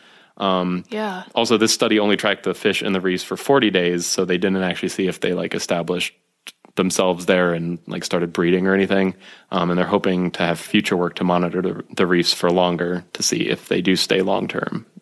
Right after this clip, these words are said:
Speaker 1: and start to breed in the locations. So, still, it's
Speaker 2: Well,
Speaker 1: kind of cool to see, like,
Speaker 2: Yeah.
Speaker 1: such a small change can make such a big difference.
Speaker 2: That's such a great idea.
Speaker 1: Mm-hmm.
Speaker 2: Um,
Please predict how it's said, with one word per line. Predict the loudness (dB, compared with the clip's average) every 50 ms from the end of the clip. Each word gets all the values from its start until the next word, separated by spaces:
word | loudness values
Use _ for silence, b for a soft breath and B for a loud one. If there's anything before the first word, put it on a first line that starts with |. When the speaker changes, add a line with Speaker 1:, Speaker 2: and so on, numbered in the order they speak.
| -8
Speaker 1:
and | -6 -6 -4
start | -2 -4 -4 -2 -4
to | -4
breed | 0 0 0 0 -2
in | -4 -8
the | -6
locations. | -6 -6 -6 -6 -6 -6 -6 -6 -8 -8 -10 -10
So, | -10 -4 -4 -4 -4 -4 -10 _ B B B B B B B B B B B B
still, | B 0 2 2 2 2 2 2
it's | 2
Speaker 2:
Well, | 0 0
Speaker 1:
kind | 0 0 0 0
of | -2 -2
cool | -4 -4 -2 -2
to | -2
see, | -4 -4 -2 -2 -2 -2 -4 -6 -10 -16 _ _ _ _ _ _ _ _ _ _ _
like, | -12 -12 -12 -12
Speaker 2:
Yeah. | -10 -4 -2 2 2 4 4 2
Speaker 1:
such | 0 -2
a |
small | -4 -2 -2 0 0 0 0
change | 0 -2 -2 -2 -2 -4 -6 -8
can | -10 -8 -8 -8 -10 -10 -12 -14 _ -20 -20 _ _ _
make | -16 -14 -12 -12 -12
such | -12 -14 -14 -14
a |
big | -18 -18 -16 -16
difference. | -16 -16 -16 -20 -20 -20 -20 -20 _ _
Speaker 2:
That's | -2 -2 -2 -2 -4
such | -4 0 0
a | -2
great | -2 -2 0 2 4 4 6
idea. | 4 2 0 0 0 0 0 0 0 -2 -6 -8 _ _ _ -14
Speaker 1:
Mm-hmm. | -10 -10 -10 -10 -10 -4 0 2
Speaker 2:
Um, | 2 4 4 2 0 -2 -6 -10 -14